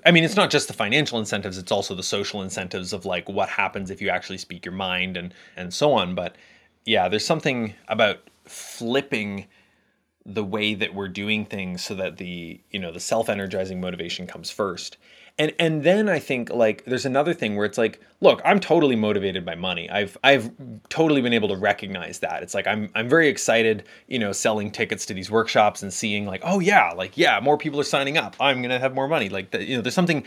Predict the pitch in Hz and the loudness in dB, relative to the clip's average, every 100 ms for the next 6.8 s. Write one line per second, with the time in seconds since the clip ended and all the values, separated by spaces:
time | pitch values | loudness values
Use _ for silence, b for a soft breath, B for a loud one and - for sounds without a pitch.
0 | B B - 117 131 - 107 95 92 90 | B B 4 6 6 4 -4 -4 -6 -2
1 | 90 87 - B B B B _ 135 110 | 0 0 -2 B B B B _ -2 10
2 | 139 123 - - 139 113 - - - - | 10 10 6 -2 -2 0 -2 -4 -8 2
3 | 123 113 107 101 - - _ _ _ - | 6 8 6 4 2 -4 _ _ _ -8
4 | 131 - 160 135 120 110 110 202 165 120 | -8 4 4 6 6 6 6 8 6 4
5 | 117 123 104 - 123 123 117 98 110 120 | -2 2 2 0 -6 -4 -2 -2 2 2
6 | 113 127 139 110 107 101 98 92 | 2 2 0 0 0 -2 -2 -6